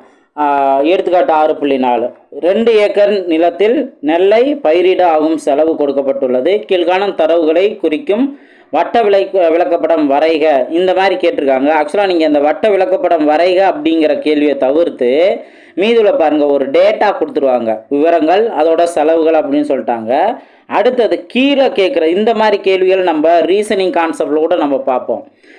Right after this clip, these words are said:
அல்லது இந்த டேட்டா இன்டர்பிரிட்டேஷன் இந்த மாதிரி கான்செப்ட்ல நம்ம பார்ப்போம்.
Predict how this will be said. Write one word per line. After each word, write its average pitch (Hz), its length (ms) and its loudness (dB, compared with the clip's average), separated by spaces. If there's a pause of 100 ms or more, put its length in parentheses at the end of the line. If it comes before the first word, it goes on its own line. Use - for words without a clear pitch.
அல்லது 190 340 2
இந்த 175 180 2
டேட்டா 185 300 0
இன்டர்பிரிட்டேஷன் 151 880 -2
இந்த 175 160 0
மாதிரி 175 340 -2
கான்செப்ட்ல 156 400 -4
நம்ம 143 220 -2
பார்ப்போம். 113 520 -4